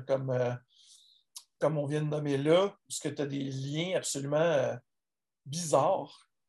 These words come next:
que t'arrives pas à expliquer tout de suite du premier coup, puis pourtant, tu notes que, ah, OK, ouais, si on fait le lien avec tel gène, puis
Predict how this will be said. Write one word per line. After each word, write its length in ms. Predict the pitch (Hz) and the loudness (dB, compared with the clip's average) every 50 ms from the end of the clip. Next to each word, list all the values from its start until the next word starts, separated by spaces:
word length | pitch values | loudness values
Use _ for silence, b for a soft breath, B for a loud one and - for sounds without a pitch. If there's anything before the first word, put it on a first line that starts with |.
| _ _ - | _ _ -12
que 60 | - 135 135 - _ _ _ | -12 -12 -12 -14 _ _ _
t'arrives 300 | - - 151 147 156 131 | 0 0 2 2 0 2
pas 100 | 175 185 | 4 4
à 40 | 175 | 4
expliquer 420 | 165 - - - - - - 180 | 4 2 -6 -14 -16 -14 -14 -14
tout 60 | 170 - | -12 -10
de 40 | |
suite 180 | - - 185 170 | -10 -8 -8 -8
du 100 | 147 139 | -8 -8
premier 300 | 131 156 151 143 143 135 | -6 -6 -6 -4 -6 -6
coup, 160 | 127 - 120 | -8 -8 -10
puis 140 | 120 - - | -12 -12 -14
pourtant, 320 | - - 131 - - 180 190 190 B B B B B B B | -14 -14 -2 2 4 4 4 2 B B B B B B B
tu 160 | - - 160 | -8 -4 -2
notes 340 | 156 156 165 185 196 190 - | 0 2 4 4 4 2 0
que, 200 | - 165 175 - - | 0 0 0 2 4
ah, 240 | 180 214 247 - | 2 2 2 0
OK, 180 | 147 139 - 180 190 | -2 -6 -8 -10 -8
ouais, 200 | 165 143 165 202 | -4 -4 -4 -4
si 140 | - - - | -4 -6 -6
on 60 | 147 | -6
fait 160 | 135 - 147 | -4 -4 -4
le 60 | 143 | -4
lien 160 | 143 160 202 | -2 0 0
avec 260 | 202 156 143 143 - _ | 0 0 0 -4 -2 _
tel 240 | - 185 190 185 | 6 6 6 4
gène, 640 | 160 143 135 127 139 139 139 160 185 214 214 175 139 b b b b b b _ | 2 -2 0 4 4 6 6 4 2 -2 -6 -10 -12 b b b b b b _
puis 100 | - - | -20 -20